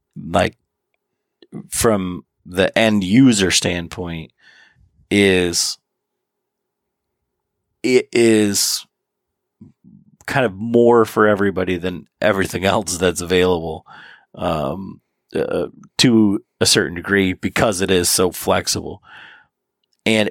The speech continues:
it has eliminated a lot of the problems that, like I said, like, I, I mean, I give you an example. I was over,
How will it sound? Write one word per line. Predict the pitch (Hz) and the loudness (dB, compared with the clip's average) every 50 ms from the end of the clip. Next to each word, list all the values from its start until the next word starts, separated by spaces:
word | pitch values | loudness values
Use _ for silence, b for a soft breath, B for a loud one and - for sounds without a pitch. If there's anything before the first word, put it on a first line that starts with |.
| - - | -2 -2
it | 95 101 92 - _ _ _ _ _ _ _ _ _ _ _ - | 0 0 0 0 _ _ _ _ _ _ _ _ _ _ _ -4
has | - - 101 101 90 | -2 0 0 0 0
eliminated | 98 87 90 101 104 104 101 98 95 95 95 92 92 87 92 90 82 | 0 0 2 2 2 2 2 2 2 2 2 0 0 0 0 0 0
a | 87 | 2
lot | 87 87 87 87 90 87 | 2 4 4 4 2 2
of | 87 82 | 0 -2
the | 85 85 | -6 -6
problems | - - - 87 87 87 85 85 82 82 82 - - | -4 -2 0 2 2 2 0 -2 -8 -8 -8 -8 -6
that, | 69 78 85 - - _ _ _ _ - _ - | -6 -4 -6 -6 -8 _ _ _ _ -20 _ -16
like | - 65 - - - | -14 -12 -8 -4 -2
I | |
said, | 92 - 104 95 - | -2 0 0 2 2
like, | 104 95 - - B B B B B B | 2 0 0 -4 B B B B B B
I, | - 98 - - | -6 -4 -2 0
I | 127 | 0
mean, | 123 110 98 92 85 _ _ _ _ - | 2 2 0 0 -4 _ _ _ _ -2
I | - 107 | -2 -2
give | 90 87 - 101 104 101 113 107 98 | -2 -2 -10 -8 -2 2 2 4 4
you | 95 | 2
an | 92 90 | 2 2
example. | 90 87 104 104 101 98 - 98 | 0 0 2 2 2 2 2 2
I | 98 95 | 2 2
was | 92 85 87 | 2 0 0
over, | 98 95 90 85 90 87 87 - - | 0 0 0 0 0 -2 -2 -4 -6